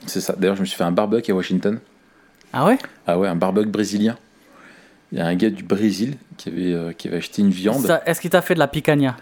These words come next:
Speaker 1: Et, euh, non, il, il a fait que au gros sel. Mais
Speaker 2: Mais c'est
Speaker 1: il
Speaker 2: quoi comme
Speaker 1: coupe,
Speaker 2: partie ?
Speaker 1: euh, je sais pas. C'était de la viande.
Speaker 2: Mais c'est pas la picanha ?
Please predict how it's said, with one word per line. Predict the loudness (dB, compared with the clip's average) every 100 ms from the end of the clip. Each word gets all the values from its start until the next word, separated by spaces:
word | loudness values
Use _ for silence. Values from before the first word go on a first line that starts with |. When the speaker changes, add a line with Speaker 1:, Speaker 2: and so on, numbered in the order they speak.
| -16 -20 _ _
Speaker 1:
Et, | -2 0
euh, | 2 2 2 2
non, | 2 0 0
il, | -2 -2 0 -2
il | -2
a | -4
fait | -2 -6
que | 0 2
au | 2
gros | 2 0 0
sel. | 0 -2 -2 -10 _ _ _ _ -20 -20 -20 -20 -20 -16
Mais | -4 0 4
Speaker 2:
Mais | 4
c'est | 4
Speaker 1:
il |
Speaker 2:
quoi | 2 4
comme | 4
Speaker 1:
coupe, | 4 2
Speaker 2:
partie ? | -2 -4 -2
Speaker 1:
euh, | 0 0 0 -2 -4 -6 -8
je | -10 -10
sais | -8
pas. | -8 -10 -12 -20
C'était | -12 -4
de | 0
la | 0
viande. | -2 -6 -8 -16 _ _ _ _ _ _ _ _ _ _ _ _ _ _ -20 _ _ -20 _ _ _ _
Speaker 2:
Mais | -6
c'est | -4
pas | 0
la | 0
picanha ? | 0 -2 0 0